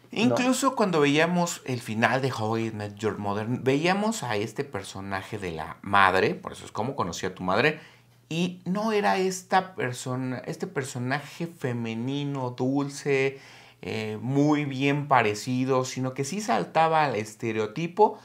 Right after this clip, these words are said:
que sí necesitaba la serie de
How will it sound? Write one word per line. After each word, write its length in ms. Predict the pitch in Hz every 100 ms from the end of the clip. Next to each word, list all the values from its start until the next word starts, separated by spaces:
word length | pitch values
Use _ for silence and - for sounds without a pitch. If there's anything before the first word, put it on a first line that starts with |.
| - - -
que 240 | - 147 131
sí 280 | - 143
necesitaba 1040 | 151 170 170 127 107 101 104 107 117 123 - - _
la 220 | 90 87 90
serie 600 | - 101 98 87 73 -
de 220 | 82 80